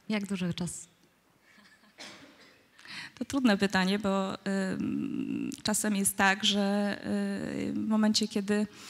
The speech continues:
Speaker 2: e, dołącza do nas reżyser, to już w okres-, jeszcze w okresie preprodukcji zajmujemy się scenariuszem. Natomiast, no, taki najbardziej,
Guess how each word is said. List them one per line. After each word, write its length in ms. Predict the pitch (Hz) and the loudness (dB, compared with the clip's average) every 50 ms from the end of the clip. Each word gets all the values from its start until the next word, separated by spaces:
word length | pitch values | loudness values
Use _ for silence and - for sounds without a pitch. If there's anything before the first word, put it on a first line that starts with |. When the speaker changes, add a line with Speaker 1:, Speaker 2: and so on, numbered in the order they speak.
| - - - - - - - - - | -14 -14 -14 -14 -16 -18 -18 -8 -4
Speaker 2:
e, 180 | 202 196 196 | -2 -2 0
dołącza 320 | 190 208 208 208 208 220 208 | 2 2 2 4 4 2 2
do 100 | 214 208 | 4 4
nas 180 | 208 208 - | 4 2 4
reżyser, 480 | 208 208 208 202 202 202 - 214 214 214 | 4 4 4 4 4 4 2 2 0 0
to 120 | - 208 | 2 2
już 160 | 208 214 - - | 2 2 2 0
w 40 | |
okres-, 340 | 220 - - 220 214 - - | 0 2 2 0 0 0 0
jeszcze 300 | - 214 220 214 - 220 | 2 4 4 6 4 4
w 80 | 214 - | 2 2
okresie 320 | 196 - 220 214 - 220 | 0 2 4 4 4 4
preprodukcji 880 | - - 233 226 - - 208 196 233 254 - - - - 202 196 180 175 185 | 4 4 4 6 6 6 6 6 4 2 2 2 0 2 2 2 0 0 0
zajmujemy 500 | 190 202 196 196 196 196 190 190 190 196 | 2 2 2 4 4 2 2 4 4 2
się 120 | - 202 | 2 2
scenariuszem. 680 | - - 202 196 196 185 196 185 180 - 185 185 185 | 0 2 2 2 2 2 0 2 2 2 2 2 0
Natomiast, 520 | 185 190 - - 208 208 202 208 202 - - | -4 -4 -4 -4 -2 -2 0 -2 -2 -2 -4
no, 100 | 208 202 | -6 -6
taki 280 | - 214 202 - - | -6 -6 -4 -4 -4
najbardziej, 640 | 214 214 208 196 208 208 208 - 220 214 220 220 | -2 -2 0 0 0 2 2 2 2 2 2 2